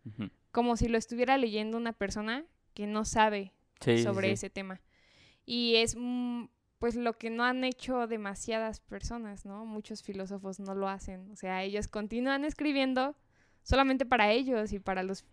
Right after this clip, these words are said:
Speaker 2: demás filósofos, ¿no?
Speaker 1: Sí, pero, pues, ¿no crees que es, es porque antes se manejaba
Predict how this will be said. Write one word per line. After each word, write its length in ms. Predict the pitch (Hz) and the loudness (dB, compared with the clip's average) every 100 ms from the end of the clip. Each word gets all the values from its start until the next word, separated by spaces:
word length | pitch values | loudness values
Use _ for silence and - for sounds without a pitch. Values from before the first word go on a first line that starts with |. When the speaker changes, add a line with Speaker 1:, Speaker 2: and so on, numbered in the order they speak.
| - | -6
Speaker 2:
demás 320 | 196 208 262 | -2 -2 -2
filósofos, 540 | 269 226 254 214 190 | -2 -2 -2 -6 -8
¿no? 380 | 190 190 233 285 - _ _ - | -8 -8 -8 -10 -12 _ _ -20
Speaker 1:
Sí, 160 | - 139 | -4 -2
pero, 260 | 139 143 135 | 2 2 2
pues, 140 | 131 | 0
¿no 100 | 135 | -2
crees 180 | 151 156 | -2 -4
que 80 | - | -6
es, 180 | 151 - - | -10 -12 -6
es 180 | 123 - | -6 -4
porque 680 | 143 139 - 120 107 101 - | -4 -4 -4 -6 -4 -4 -4
antes 420 | 107 110 104 123 | -4 -4 -6 -8
se 80 | 127 | -8
manejaba 880 | 110 98 95 - 104 110 113 101 | -8 -8 -8 -4 -4 -2 -4 -6